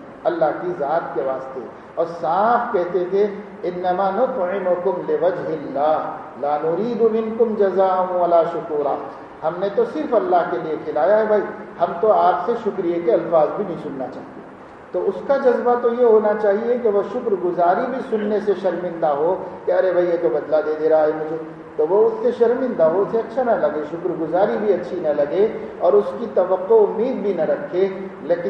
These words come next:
جس پر احسان کیا گیا ہے اس کے لیے اخلاق یہی ہیں کہ وہ شکر گزار بھی ہو اور احسان کا بدلہ احسان ہی سے دے۔ "هل جزاء الإحسان إلا الإحسان، وَلِرَبِّكَ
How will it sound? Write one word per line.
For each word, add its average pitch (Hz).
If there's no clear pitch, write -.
جس 165
پر 254
احسان 214
کیا 170
گیا 151
ہے 165
اس 202
کے 170
لیے 156
اخلاق 143
یہی 175
ہیں 208
کہ 175
وہ 165
شکر 190
گزار 156
بھی 214
ہو 262
اور 180
احسان 165
کا 139
بدلہ 131
احسان 143
ہی 160
سے 139
دے۔ 202
"هل 156
جزاء 156
الإحسان 135
إلا 123
الإحسان، -
وَلِرَبِّكَ 151